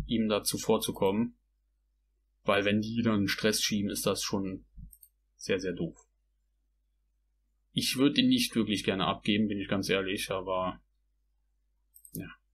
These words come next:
Wenn's sein muss, muss es sein. So, gut, Trimmel hat sich verletzt, aber nicht wirklich lange. Okay, den werden wir nicht weiter scouten. Keine Angebote für Skripski, okay. Na gut, dann eben nicht.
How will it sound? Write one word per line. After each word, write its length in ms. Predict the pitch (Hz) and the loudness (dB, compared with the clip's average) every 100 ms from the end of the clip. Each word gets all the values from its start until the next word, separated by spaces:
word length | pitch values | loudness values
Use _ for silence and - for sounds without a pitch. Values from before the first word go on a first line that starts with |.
| _ _ _ _ _ _ _ | _ _ _ _ _ _ _
Wenn's 200 | 107 98 | -2 2
sein 200 | 98 107 | 4 4
muss, 180 | 110 - | 0 0
muss 140 | 107 | -2
es 140 | 101 - | 0 2
sein. 480 | 104 101 101 135 _ _ _ _ _ _ _ _ _ _ _ _ _ _ _ | 2 2 0 -2 _ _ _ _ _ _ _ _ _ _ _ _ _ _ _
So, 300 | - 107 104 | -4 -4 -4
gut, 220 | 95 92 85 | -6 -8 -10
Trimmel 540 | - 110 131 139 135 | -2 2 2 0 -2
hat 120 | 131 | -4
sich 200 | - - - _ _ | -4 -6 -8 _ _
verletzt, 360 | - 110 117 117 | -6 0 0 0
aber 440 | 110 107 104 101 101 | -6 -6 -6 -6 -8
nicht 340 | 101 - - | -8 -8 -6
wirklich 360 | 113 113 101 - | -8 -4 -6 -2
lange. 560 | 101 113 127 131 123 - - - - _ _ _ | -2 -2 -4 -8 -10 -10 -12 -12 -14 _ _ _
Okay, 180 | - | -4
den 180 | 101 98 | -2 -2
werden 160 | 98 98 | -4 -4
wir 60 | |
nicht 220 | 98 107 - | -4 -4 -2
weiter 200 | 110 107 | 0 0
scouten. 680 | - 110 107 113 110 110 _ _ _ _ _ _ _ _ _ _ | 0 0 0 -2 -4 -6 _ _ _ _ _ _ _ _ _ _
Keine 360 | - - 117 107 | -10 0 2 2
Angebote 440 | 104 113 104 107 | 0 -2 -4 -4
für 120 | 101 101 | -4 -6
Skripski, 580 | - - 120 - 104 | -4 -4 -6 -4 -2
okay. 380 | 110 101 104 113 - _ _ _ _ _ _ - - _ _ - | -2 0 -2 -2 -8 _ _ _ _ _ _ -20 -20 _ _ -6
Na 100 | 110 | -4
gut, 240 | 107 90 - _ _ _ | -2 -6 -10 _ _ _
dann 180 | - - | -8 -4
eben 180 | 104 98 | -2 -2
nicht. 320 | 98 104 - | -2 -4 -6